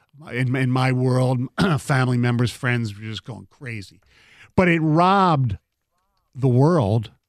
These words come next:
mostly America, <laughs> of what could have been an unbelievable finish.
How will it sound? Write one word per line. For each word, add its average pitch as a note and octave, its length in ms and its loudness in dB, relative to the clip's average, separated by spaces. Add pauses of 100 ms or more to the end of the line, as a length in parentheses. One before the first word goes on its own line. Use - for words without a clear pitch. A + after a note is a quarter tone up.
(140)
mostly A2+ 280 -8
America, A#2+ 560 -2 (260)
<laughs> - 240 -20
of D#3+ 340 2 (180)
what D#3 280 -2
could F#3+ 140 0
have D#3+ 80 0
been C#3+ 140 2
an C#3 180 0
unbelievable C3 680 0
finish. - 560 -6